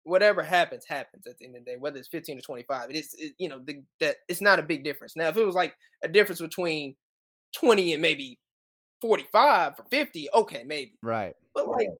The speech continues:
Speaker 1: ten ga-, ten game difference, maybe, you know, I mean, for me, it, it doesn't really move much. So, you know, we'll see how it goes. It might get nasty in terms of how they, you know, all the, you know, how they talk to the league and stuff like that, and we'll see.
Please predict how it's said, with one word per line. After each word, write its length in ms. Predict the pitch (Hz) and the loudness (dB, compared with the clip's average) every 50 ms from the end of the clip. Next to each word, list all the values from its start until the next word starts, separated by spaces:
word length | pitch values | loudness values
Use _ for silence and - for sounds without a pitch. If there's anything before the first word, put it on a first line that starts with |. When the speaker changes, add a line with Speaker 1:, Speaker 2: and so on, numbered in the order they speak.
| _ - | _ -8
Speaker 1:
ten 240 | - 285 262 254 240 | -4 -2 -2 -2 0
ga-, 260 | 214 233 233 214 - - | 0 0 0 0 0 -6
ten 180 | - 254 247 | -8 -6 -4
game 240 | 226 220 214 208 202 | -4 -2 -2 -2 -2
difference, 360 | 180 202 214 214 220 202 - | -2 -2 -2 -2 -4 -10 -10
maybe, 420 | 226 214 214 208 208 226 220 226 - _ _ _ _ _ _ _ _ _ _ _ | -8 -6 -6 -6 -6 -8 -10 -16 -16 _ _ _ _ _ _ _ _ _ _ _
you 120 | 190 202 190 | -6 -4 -4
know, 300 | 165 135 127 - - _ _ _ _ _ _ _ _ _ - | -4 -6 -8 -14 -20 _ _ _ _ _ _ _ _ _ -8
I 60 | 151 175 | -6 -6
mean, 220 | 170 156 147 139 | -6 -6 -8 -10
for 100 | - 156 | -10 -8
me, 380 | 170 180 175 160 143 131 127 131 | -4 -4 -4 -4 -4 -8 -10 -10
it, 140 | 147 - _ - | -12 -14 _ -14
it 120 | 143 151 | -12 -6
doesn't 240 | 156 151 143 135 147 | -6 -6 -6 -6 -10
really 180 | 143 135 135 | -10 -10 -12
move 280 | 131 135 147 147 143 127 | -10 -10 -10 -10 -10 -10
much. 200 | 127 131 123 - | -12 -12 -12 -10
So, 300 | - - 156 139 127 - _ _ _ - | -6 -4 -4 -4 -4 -6 _ _ _ -4
you 80 | - 202 | 0 0
know, 280 | 180 151 143 139 _ _ _ _ _ - | 2 2 0 -4 _ _ _ _ _ -4
we'll 120 | - 208 | -2 -2
see 200 | 240 - 254 233 | 0 0 0 2
how 180 | 233 226 208 196 | 2 4 4 2
it 80 | 165 156 | 2 2
goes. 460 | 170 170 190 196 202 208 240 - - | 2 2 2 2 2 -2 -4 -8 -8
It 100 | - 165 | -8 -6
might 300 | 156 156 170 180 160 147 | -4 -2 -2 -2 -2 -4
get 140 | 175 156 143 | -6 -6 -4
nasty 420 | 151 160 165 170 185 175 - 170 | -4 -4 -4 -4 -4 -6 -8 -10
in 80 | 165 156 | -10 -6
terms 200 | 185 175 156 160 | -6 -6 -6 -6
of 80 | - | -6
how 160 | 151 151 147 | -4 -2 -2
they, 300 | 151 139 143 147 143 139 _ _ _ _ _ _ _ _ _ _ _ _ - | 0 -2 -2 -4 -6 -12 _ _ _ _ _ _ _ _ _ _ _ _ -10
you 100 | 156 147 | -10 -10
know, 280 | 131 120 - - - _ _ | -10 -10 -16 -18 -20 _ _
all 260 | - 151 165 160 160 151 | -4 -2 0 2 0 0
the, 160 | 147 143 127 135 | -2 -10 -10 -8
you 120 | 160 160 | -8 -8
know, 100 | 135 127 | -6 -8
how 180 | 147 156 151 143 | -8 -8 -6 -4
they 360 | 147 147 151 151 151 147 - _ _ _ _ _ _ - _ _ - - | -4 -4 -4 -4 -6 -10 -12 _ _ _ _ _ _ -20 _ _ -10 -2
talk 220 | - 180 190 - | 0 0 0 0
to 80 | - 170 | -4 -8
the 60 | 165 | -6
league 260 | 156 160 170 170 160 | -4 -4 -4 -6 -8
and 80 | 165 151 | -8 -6
stuff 200 | - 165 160 160 | -4 -6 -4 -4
like 160 | 156 147 - | -6 -4 -2
that, 240 | 147 160 160 147 123 | -2 0 0 0 -2
and 160 | 113 - _ _ _ - | -6 -16 _ _ _ -8
we'll 100 | 160 160 | -8 -8
see. 380 | 160 - 165 180 185 190 _ | -6 -6 -6 -6 -6 -8 _